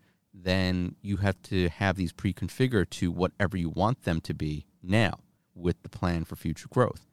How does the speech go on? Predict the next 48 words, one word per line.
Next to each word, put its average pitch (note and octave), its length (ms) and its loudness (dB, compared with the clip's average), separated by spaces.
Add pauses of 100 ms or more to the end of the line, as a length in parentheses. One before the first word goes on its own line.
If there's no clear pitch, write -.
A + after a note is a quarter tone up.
(320)
which - 220 -6
means F2+ 380 2 (320)
you're F#2+ 160 0
not G#2 240 2
gonna F#2+ 180 4
be E2+ 80 -2
spending D2+ 480 -4 (160)
sixteen - 400 -6
hundred D#2 220 -4
dollars D2 320 -4
on E2 120 -6
a D2 40 -2
base D2+ 320 -6
model. G2+ 360 0 (200)
You're F2+ 180 -2
probably E2+ 400 0
gonna D#2+ 200 -2
be D#2 120 -4
thinking, E2+ 420 -6
"Well, D#2+ 120 -4
what G#2 160 0
are A2+ 40 -2
we G#2+ 80 0
gonna F#2 200 -2
use F2 380 -2
this D#2 340 -6 (320)
for E2 300 -6
over F2+ 220 -2
the D#2+ 120 -4
next E2 320 -6
three F2 160 -2
to D#2+ 80 -4
five D#2+ 340 -4
years?" G2 400 0
Because E2 540 -4 (240)
we G#2 100 0
just F#2+ 180 0
wanna F2 140 0
make D#2+ 160 -2
this - 220 -14
one D#2+ 320 -4 (180)
investment. B2 380 -4 (180)
Even, D#3+ 240 0
like, C3 220 2
when A#2 400 -2 (120)
we B2+ 280 2
buy D#2+ 320 -4
computers, - 580 -10